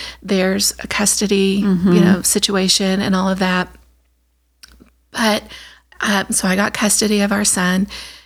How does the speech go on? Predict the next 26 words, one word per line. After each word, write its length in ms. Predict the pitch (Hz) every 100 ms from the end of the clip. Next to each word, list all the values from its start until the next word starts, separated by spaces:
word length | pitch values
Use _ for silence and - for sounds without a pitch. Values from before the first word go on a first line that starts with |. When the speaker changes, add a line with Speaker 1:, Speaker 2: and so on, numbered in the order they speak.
| _
Speaker 1:
and 520 | 185 185 185 190 185 208
Speaker 2:
How 100 | 190
old 120 | 202
was 140 | 185
he 80 | 175
at 60 | 170
the 80 | 185
time? 340 | 214 220 233 -
Speaker 1:
he 160 | -
was, 220 | 233 254 - - -
he 120 | -
was 140 | 226 226
eight 320 | 190 - - 185
Speaker 2:
Okay. 240 | - 156 - 202
Speaker 1:
at 100 | 180
the 80 |
time. 420 | 196 - - 214 - _ _ _ _ _ _ _ _ _ -
And 460 | 208 202 196 196
very, 520 | 202 202 226 254 247 -
I 60 | 220
mean, 220 | 233 214
you 120 | - 240
know, 60 |
in 120 | 247 247
a 80 |
divorce, 720 | 247 233 214 214 214 - -